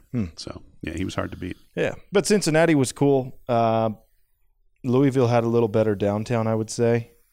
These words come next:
Speaker 1: Um, Cincinnati had a, maybe a better venue. I don't know. They were both, they were both cool.
Speaker 2: Yeah.
Speaker 1: It was, you know, I've only been to Louisville twice,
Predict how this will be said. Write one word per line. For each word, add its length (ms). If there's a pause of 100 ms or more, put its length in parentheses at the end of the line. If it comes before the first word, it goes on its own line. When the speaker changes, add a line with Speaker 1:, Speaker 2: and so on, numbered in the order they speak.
(960)
Speaker 1:
Um, 760 (1700)
Cincinnati 840
had 240
a, 60 (280)
maybe 240
a 40
better 260
venue. 520 (280)
I 140
don't 120
know. 180
They 80
were 60
both, 300 (960)
they 80
were 40
both 200
cool. 220 (180)
Speaker 2:
Yeah. 240
Speaker 1:
It 60
was, 280 (220)
you 60
know, 60
I've 160
only 160
been 180
to 60
Louisville 600 (720)
twice, 680